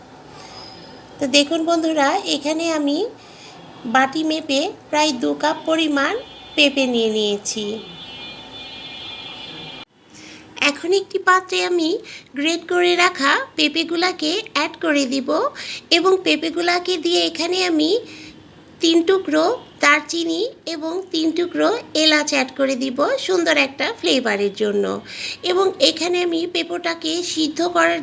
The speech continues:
জন্য দু কাপ পরিমাণ পানি অ্যাড করে দিব, কারণ এই পেঁপেটাকে কিন্তু আমি ফুল কুক করব না, এটাকে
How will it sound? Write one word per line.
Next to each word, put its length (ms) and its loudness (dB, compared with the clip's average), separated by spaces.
জন্য 200 2
দু 80 6
কাপ 140 6
পরিমাণ 380 4
পানি 260 6
অ্যাড 240 0
করে 260 0
দিব, 140 -4
কারণ 220 0
এই 120 0
পেঁপেটাকে 600 0
কিন্তু 280 2
আমি 120 4
ফুল 180 6
কুক 140 0
করব 220 6
না, 60 6
এটাকে 320 0